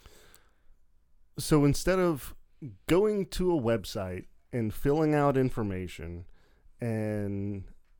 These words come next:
you know, going through that whole process, all you have to do is say two simple words, "Hey, Google," and then it does it for you.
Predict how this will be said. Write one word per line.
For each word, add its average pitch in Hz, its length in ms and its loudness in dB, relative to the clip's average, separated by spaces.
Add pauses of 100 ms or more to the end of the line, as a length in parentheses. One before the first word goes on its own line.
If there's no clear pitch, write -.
(160)
you 135 100 -6
know, 123 120 -4
going 131 280 -2
through 147 120 -4
that 127 160 0
whole 120 160 -4
process, 123 500 -4
all 139 140 -8
you 170 100 -6
have 185 140 -8
to 196 60 -16
do 208 200 -12
is 160 80 -8
say 143 420 -6 (380)
two 147 140 -4
simple 151 320 -6
words, - 580 -10 (320)
"Hey, 127 140 -4
Google," 120 340 -4 (640)
and 120 180 0
then 110 460 -2 (640)
it 123 120 -6
does 127 180 0
it 156 80 -12
for 202 180 0
you. 95 260 -8